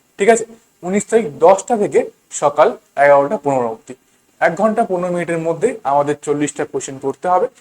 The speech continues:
এবং তার জন্য তোমাদের অনেকেরই প্যানিক হতে পারে যে, "স্যার, এত কম সময় আমরা কি করে করবো?"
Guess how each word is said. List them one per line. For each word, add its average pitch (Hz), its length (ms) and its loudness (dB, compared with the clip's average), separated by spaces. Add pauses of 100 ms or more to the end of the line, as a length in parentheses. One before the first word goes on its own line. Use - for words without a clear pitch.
(280)
এবং 247 360 0
তার 160 220 2
জন্য 180 260 -6
তোমাদের 170 300 -4
অনেকেরই 160 340 -4
প্যানিক 156 320 -6
হতে 156 160 -2
পারে 151 180 -2 (300)
যে, 151 40 -14
"স্যার, 165 220 -6
এত 147 180 -4
কম 151 240 0
সময় 160 200 -6
আমরা 160 100 -4
কি 147 100 -10
করে 151 180 -2
করবো?" 147 320 0